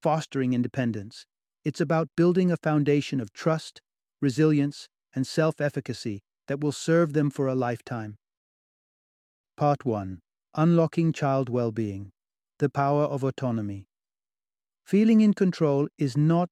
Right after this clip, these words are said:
just a luxury. It's a fundamental human need that directly correlates with our happiness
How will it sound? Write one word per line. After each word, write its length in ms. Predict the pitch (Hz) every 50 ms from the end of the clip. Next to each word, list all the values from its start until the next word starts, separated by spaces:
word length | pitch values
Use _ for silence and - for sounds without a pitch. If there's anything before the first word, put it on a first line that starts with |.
| _ _
just 400 | - - 165 139 123 120 - - - -
a 60 | 135
luxury. 640 | 127 123 131 139 - - - 123 107 104 104 104 - _ _ _ _ _ _ _ _ _ _ _
It's 180 | - 151 - -
a 60 | 143
fundamental 680 | 127 - - 165 175 175 180 170 170 170 175 - 175 160
human 420 | 127 - 165 170 165 165 160 151
need 360 | 147 156 165 165 175 165 - -
that 200 | 147 135 127 - -
directly 500 | 143 139 139 143 160 165 - - 165 151
correlates 640 | - - 160 156 147 151 143 143 139 147 151 - -
with 160 | 135 123 120
our 140 | 117 117 107
happiness 640 | - - 156 160 - - 160 151 151 156 - -